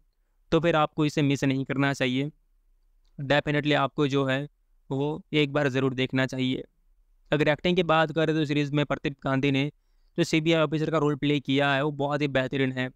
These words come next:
और बहुत ही अच्छी तरीके से निभाया भी है। सूरज एक ऐसा अधिकारी है जिसकी अपनी राजनीतिक विचारधारा होती है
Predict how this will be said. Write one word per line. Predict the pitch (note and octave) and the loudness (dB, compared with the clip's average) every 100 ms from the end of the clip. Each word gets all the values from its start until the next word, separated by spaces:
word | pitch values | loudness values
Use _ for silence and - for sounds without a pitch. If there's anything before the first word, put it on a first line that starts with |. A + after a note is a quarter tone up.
| _ | _
और | C#3+ C#3 | -4 -2
बहुत | C#3 D3+ D#3 | 0 0 0
ही | D#3 | 0
अच्छी | C#3+ D#3+ | 0 -2
तरीके | D3 C#3+ D3 | -2 -2 -2
से | C#3 | 0
निभाया | C#3 C3 C3 C3+ | 0 0 -2 0
भी | C3 C3+ | 0 -2
है। | C3 C#3+ _ _ _ _ _ _ _ - | -4 -8 _ _ _ _ _ _ _ -6
सूरज | E3+ F3 F#3 E3+ | 0 2 2 2
एक | F3+ E3+ | 0 2
ऐसा | D#3+ E3 | 2 2
अधिकारी | D#3 D#3 D#3+ D3+ D#3 | 0 2 2 2 0
है | |
जिसकी | D3 C#3+ - D#3 | 0 -4 0 2
अपनी | D3 D3 D3 | 2 2 0
राजनीतिक | C#3 C#3 C#3 C3+ C#3+ C3+ | 0 -2 -2 -2 -4 -4
विचारधारा | C3 D3 C3+ C#3 C3+ | -2 -2 0 -2 -2
होती | C3 D3 C#3+ | -2 0 0
है | C3+ | -2